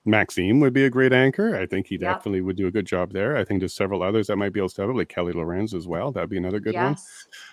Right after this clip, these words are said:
Speaker 1: Yeah, I think so. Uh, I
Speaker 2: Kelly's
Speaker 1: would like to
Speaker 2: great.
Speaker 1: see Leslie, or Leslie, Leslyn Lewis. I would like to see
Speaker 2: Yes.
Speaker 1: her become independent, maybe, uh, maybe
Speaker 2: Oh,
Speaker 1: P P C C.
Speaker 2: Leslyn Lewis is, is just fantastic. And I, you know, people have said,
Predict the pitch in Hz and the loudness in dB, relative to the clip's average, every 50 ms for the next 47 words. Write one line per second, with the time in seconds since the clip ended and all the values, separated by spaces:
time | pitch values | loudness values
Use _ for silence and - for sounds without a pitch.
0 | - _ _ _ - 101 98 101 123 - - 101 - - 104 107 - 120 120 113 | -20 _ _ _ -4 -2 0 0 0 -2 -2 -6 -2 0 -2 0 4 4 4 6
1 | - 110 104 107 104 _ _ - _ - - 262 - 127 131 139 151 151 175 180 | 6 6 6 6 4 _ _ -20 _ -10 0 6 8 8 10 10 10 10 10 10
2 | - 190 - - 151 131 120 113 117 127 135 - - 135 123 123 123 - _ _ | 10 6 4 6 6 6 6 8 8 6 6 6 6 6 6 6 6 2 _ _
3 | _ - 123 110 107 101 101 104 107 110 - - 104 92 92 - - 101 101 - | _ 0 2 4 4 4 4 2 0 -2 0 0 0 0 -2 -4 0 0 0 0
4 | - 113 104 95 92 98 123 156 202 196 - - - - 101 101 98 101 101 - | 0 0 2 2 4 4 2 2 0 -4 -6 -16 -10 -2 0 0 2 2 0 0
5 | 196 185 85 101 92 - 92 101 117 131 120 - - 120 117 113 107 107 117 - | 0 -2 -2 -2 -2 -2 -2 -2 0 -2 -4 -4 -2 -2 0 2 2 0 0 -2
6 | - 113 110 120 139 147 156 - - 123 107 110 113 117 117 127 143 135 117 110 | -2 -2 -2 0 0 -2 -4 -4 -4 -2 -2 0 0 0 -2 -2 -4 -6 -8 -6
7 | 107 101 98 95 92 95 95 92 104 101 - - - - 190 214 240 240 - 320 | -4 -2 -2 0 2 2 0 2 0 -2 -2 -2 -2 -2 0 0 0 0 -2 -4
8 | 311 254 226 220 220 233 254 262 254 - 233 214 196 - - - 185 208 208 202 | -2 0 0 2 2 2 0 0 -2 -6 -6 -6 -6 -10 -14 -10 -8 -8 -8 -8
9 | - - 214 214 208 - - 214 214 214 - 214 214 214 240 254 - - 226 220 | -10 -10 -12 -12 -10 -6 -4 -4 -4 -4 -2 2 4 4 4 2 -2 -8 -10 -10
10 | - 190 180 185 190 190 190 190 190 180 - - 202 202 196 185 190 190 - 233 | -8 -10 -8 -4 -4 -4 -4 -6 -8 -10 -10 -10 -8 -6 -6 -6 -6 -8 -8 -12
11 | 226 226 220 220 214 208 196 190 190 - - - 202 190 185 | -10 -8 -6 -6 -2 -2 -2 -2 -4 -8 -14 -12 -12 -12 -12